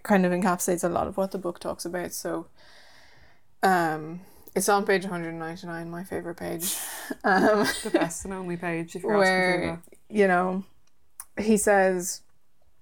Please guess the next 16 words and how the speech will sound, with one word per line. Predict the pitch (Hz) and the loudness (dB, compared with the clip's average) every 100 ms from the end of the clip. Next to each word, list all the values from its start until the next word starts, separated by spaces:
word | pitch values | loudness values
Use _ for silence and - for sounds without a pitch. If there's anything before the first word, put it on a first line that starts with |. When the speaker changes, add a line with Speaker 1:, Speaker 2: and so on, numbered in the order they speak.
| - - - - | -20 -20 -12 -2
Speaker 1:
"To | 190 | 2
become | 202 247 233 | 4 4 4
open | 208 202 196 190 185 | 4 2 -2 -2 -4
or | 185 | -4
to | 190 | -4
experience | 180 - 190 185 180 | -6 -4 -4 -4 -6
the | 185 | -8
chemistry | - 185 180 185 | -6 -6 -6 -6
of | 175 | -4
openness | 175 170 180 175 180 - - | -4 -6 -10 -10 -8 -8 -8
is | 185 | -6
not | 185 185 | -4 -4
possible | 175 185 - 180 | -4 -6 -6 -6
through | - 180 | -6 -6
opening | 180 - 175 | -8 -10 -12
yourself. | 170 - - - - | -10 -6 -6 -8 -16